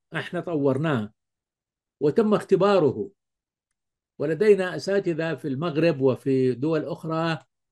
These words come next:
آه، اختبروا هذا النظام وثبت نجاحه. وحتى في، إن شاء الله سينشر عنه بحث محكم حول هذا الموضوع، أحد الأساتذة ال-،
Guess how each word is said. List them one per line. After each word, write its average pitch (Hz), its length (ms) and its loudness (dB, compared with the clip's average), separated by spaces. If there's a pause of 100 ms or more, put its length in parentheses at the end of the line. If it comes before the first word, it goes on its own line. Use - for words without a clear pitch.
(300)
آه، 131 680 -4
اختبروا 202 500 4
هذا 170 240 0
النظام 147 540 -4 (1160)
وثبت 208 560 2
نجاحه. 165 580 2 (920)
وحتى 165 680 0
في، 196 460 4
إن 151 80 -8
شاء 185 160 -4
الله 185 120 0
سينشر 185 480 -2
عنه 165 240 -4
بحث 160 340 -4
محكم 165 540 -6
حول 156 260 -6
هذا 165 200 -2
الموضوع، 147 580 0 (600)
أحد 156 280 -6
الأساتذة 147 840 -2
ال-، 113 440 -10